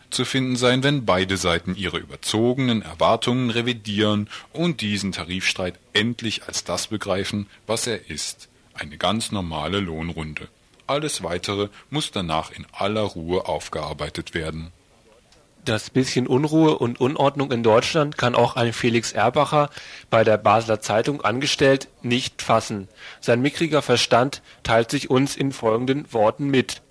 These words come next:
Speaker 2: "Man kann nicht alles haben."
Speaker 1: Der Vorgang ist eigentlich nicht zu begreifen. Die Angestellten im deutschen öffentlichen Dienst verlangen fast zehn Prozent mehr Lohn.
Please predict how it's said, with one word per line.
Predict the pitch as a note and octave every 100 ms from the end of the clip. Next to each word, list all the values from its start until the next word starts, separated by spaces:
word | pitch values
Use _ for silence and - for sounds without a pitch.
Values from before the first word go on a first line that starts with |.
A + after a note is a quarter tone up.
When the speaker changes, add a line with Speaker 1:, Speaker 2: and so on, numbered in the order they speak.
| _
Speaker 2:
"Man | - A#2 D3
kann | - B2+ A#2+
nicht | - C3+ D3+ -
alles | D#3 C#3 -
haben." | A2+ F#2+ F#2+ F2+ _ _ _ _ _ _ - _ _ - - _ _
Speaker 1:
Der | E2
Vorgang | D#2 - G2+ G#2+ A2 G#2+
ist | G2 -
eigentlich | - D#2 G2+ G2 -
nicht | D2 F2+ -
zu | - G#2+
begreifen. | F#2+ - D2+ D2+ - D2 _ - -
Die | G2+ -
Angestellten | D3 D#3+ - B2 B2 C3 -
im | G2 E2+ E2+ D#2+ _ _ -
deutschen | - C3 - A#2+ A2
öffentlichen | G2+ - G#2 F#2+ F2+ D#2+
Dienst | G2 A#2+ -
verlangen | - G2+ G2+ B2
fast | - - - - - -
zehn | E3+ F#3
Prozent | - C#3 - C#3 C#3+
mehr | C3 C3+
Lohn. | B2+ C3+ G#2 D2 C#2+